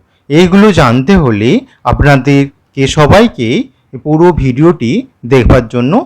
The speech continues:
অনুরোধ করা হচ্ছে। প্রথমেই জেনে নেওয়া যাক এই জগন্নাথ দেবের স্নানযাত্রা নামকরণে তাৎপর্য কী, অর্থাৎ এই জগন্নাথ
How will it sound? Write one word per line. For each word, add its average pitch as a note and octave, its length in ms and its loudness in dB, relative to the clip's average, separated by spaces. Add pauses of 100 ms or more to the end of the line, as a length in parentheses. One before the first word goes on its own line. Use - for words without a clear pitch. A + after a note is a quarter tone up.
(140)
অনুরোধ A#2 380 -4
করা A#2+ 240 0 (160)
হচ্ছে। G2 420 -10 (220)
প্রথমেই D#3 520 2 (340)
জেনে C#3+ 300 2
নেওয়া F#3 240 2
যাক C3+ 280 2 (100)
এই D3+ 140 2 (120)
জগন্নাথ D#3+ 540 2
দেবের B2+ 380 0 (260)
স্নানযাত্রা F3 760 0 (300)
নামকরণে D3+ 680 2
তাৎপর্য C3 540 -2 (100)
কী, D#3+ 200 -2 (360)
অর্থাৎ D3+ 520 0 (240)
এই C3+ 140 -2 (100)
জগন্নাথ F3 400 0